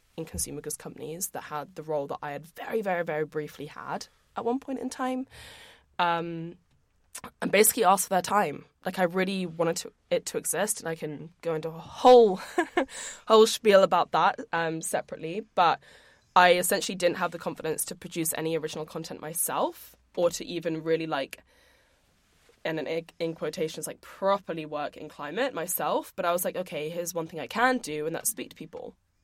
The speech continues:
and, like, interview them, write up what they're doing, open source their learning. They're not doing it themselves. No one's doing it for them." Um, and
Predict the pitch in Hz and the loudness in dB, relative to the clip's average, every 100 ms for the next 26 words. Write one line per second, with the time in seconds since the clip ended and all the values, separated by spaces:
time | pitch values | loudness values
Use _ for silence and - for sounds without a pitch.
0 | - 165 160 147 - 247 240 - 160 147 | -6 -4 -2 -4 -2 0 0 -6 -14 -14
1 | - 185 _ - 170 185 - - - 156 | -16 -20 _ -4 2 2 0 -10 -8 -8
2 | 160 180 135 151 - 202 - 185 170 160 | -6 -4 -6 -6 -6 -6 -4 -4 -2 -4
3 | - 156 151 147 92 95 160 160 143 160 | -6 -8 -6 -6 -8 -12 -10 -8 -6 -6
4 | 151 151 151 - 214 208 208 190 147 151 | -6 -8 -10 -4 2 2 2 -2 -6 -6
5 | 147 143 - - 180 165 156 160 160 - | -8 -10 -12 -8 -4 -2 -2 -2 -8 -16
6 | - - - _ _ - 156 156 156 156 | -20 -20 -20 _ _ 2 4 2 -4 -8
7 | 160 _ - 180 175 | -12 _ 0 2 0